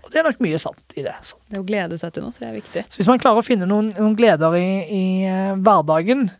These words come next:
Speaker 1: det, det er liksom min greie, og, og jeg synes ofte de små sånne,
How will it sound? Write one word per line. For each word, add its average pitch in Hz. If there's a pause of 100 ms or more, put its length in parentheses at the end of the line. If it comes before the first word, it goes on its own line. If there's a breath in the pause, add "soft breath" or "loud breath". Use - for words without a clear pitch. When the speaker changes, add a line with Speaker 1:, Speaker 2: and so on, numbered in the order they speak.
Speaker 1:
det, 208
det 202
er 190
liksom 190
min 185
greie, 190 (120)
og, 220 (800)
og 202
jeg 208
synes -
ofte 180
de 180
små 175
sånne, 160